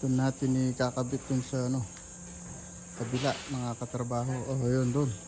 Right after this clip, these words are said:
no? Para maano rin natin. Ayan, pinapa-, ano muna natin, pinapa-primer muna natin bago natin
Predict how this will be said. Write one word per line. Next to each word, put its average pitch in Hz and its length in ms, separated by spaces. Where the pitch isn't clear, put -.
no? 151 160
Para 123 560
maano 127 480
rin 127 160
natin. 127 320
Ayan, 143 160
pinapa-, 139 640
ano 147 80
muna 147 240
natin, 143 320
pinapa-primer 143 800
muna 151 240
natin 151 320
bago 135 320
natin 139 400